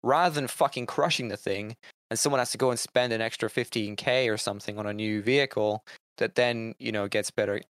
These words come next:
emissions or something so they can drive it in the ules zone. Um, that makes, that makes, <sighs> uh, yeah,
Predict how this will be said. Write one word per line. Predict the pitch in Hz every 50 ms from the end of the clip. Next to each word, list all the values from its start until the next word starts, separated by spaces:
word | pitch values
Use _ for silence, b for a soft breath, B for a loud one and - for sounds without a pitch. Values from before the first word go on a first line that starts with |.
| _
emissions | - - - 104 110 - - 107 98 101
or |
something | 104 110 98 - 107 101
so | - - 104
they | 104 101 98
can | - - - - - -
drive | - 104 104 104 104
it | 104
in | 104 101
the | 101 101 113
ules | 147 147 131 107 98
zone. | 101 - 104 92 95 90 - _ B B _ _ _ _ _ _
Um, | - 110 107 104 104 107 - _ -
that | - 127 135
makes, | 131 135 120 113 - - - - _ _ - -
that | - 135 135
makes, | 131 117 - - - 101 101 - _
<sighs> | - - - - -
uh, | - 117 - - 135 127
yeah, | - 131 117 104 98 120